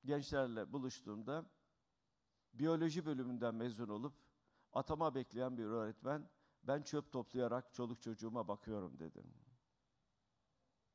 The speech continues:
Bu tabloyu yirmi birinci yüzyılın Türkiye'sinde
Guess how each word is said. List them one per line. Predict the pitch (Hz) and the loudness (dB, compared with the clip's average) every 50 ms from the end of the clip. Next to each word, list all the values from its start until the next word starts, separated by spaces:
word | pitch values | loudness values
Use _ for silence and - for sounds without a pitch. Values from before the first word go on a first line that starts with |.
| _ _ _ - - - - _ _ - | _ _ _ -20 -20 -20 -20 _ _ 2
Bu | 143 208 233 - | 4 4 6 10
tabloyu | - 247 254 196 214 214 202 175 156 139 120 104 90 92 - - _ _ _ - - - _ - | 12 12 12 12 12 12 12 12 12 10 8 6 2 -4 -10 -20 _ _ _ -20 -20 -20 _ -2
yirmi | 120 127 165 175 202 208 226 185 | 6 8 8 8 8 6 6 6
birinci | 196 214 202 214 220 202 185 262 | 6 6 6 6 4 4 6 6
yüzyılın | 254 190 180 165 143 160 175 165 170 156 | 6 6 4 4 4 4 4 4 4 2
Türkiye'sinde | 147 - 160 160 147 - 156 151 131 - 147 131 131 113 123 107 92 | 2 2 0 0 2 2 2 2 2 2 0 0 2 2 2 2 0